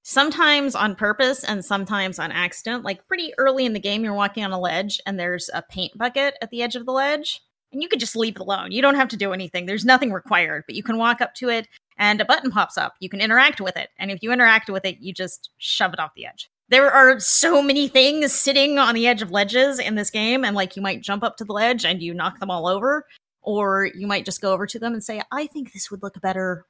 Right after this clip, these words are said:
on the ground," because you're a cat. Uh, there are places you find balls you can bat around. Um,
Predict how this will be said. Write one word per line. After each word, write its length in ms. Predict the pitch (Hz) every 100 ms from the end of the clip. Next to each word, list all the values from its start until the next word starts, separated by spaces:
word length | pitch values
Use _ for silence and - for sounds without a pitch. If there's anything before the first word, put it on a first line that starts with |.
| -
on 180 | 202
the 120 | 180 180
ground," 760 | - 170 180 151 165 185 185 _
because 200 | - 392
you're 140 | 370 370
a 40 |
cat. 380 | - 415 214 - _ _ _ -
Uh, 260 | 240 240
there 220 | 233 277 262
are 40 |
places 440 | 269 277 285 285
you 100 | 285
find 420 | 285 311 285 285 220
balls 420 | 247 359 220 185
you 100 | 196
can 160 | 196 190
bat 220 | 175 170
around. 480 | 170 151 135 - -
Um, 400 | 202 190 190